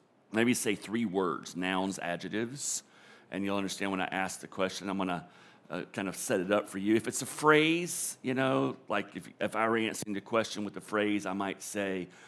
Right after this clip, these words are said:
"An unrealistically hopeful Jaguars fan," okay? Something like that. But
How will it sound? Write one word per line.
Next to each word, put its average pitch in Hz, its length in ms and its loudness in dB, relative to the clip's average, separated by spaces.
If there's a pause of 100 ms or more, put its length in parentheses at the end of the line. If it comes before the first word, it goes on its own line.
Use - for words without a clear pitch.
(320)
"An 98 120 -2
unrealistically 107 1040 2
hopeful 98 400 0
Jaguars 82 680 0
fan," - 460 -8
okay? 95 340 2
Something 123 380 4
like 120 240 4
that. 101 340 6
But 120 240 6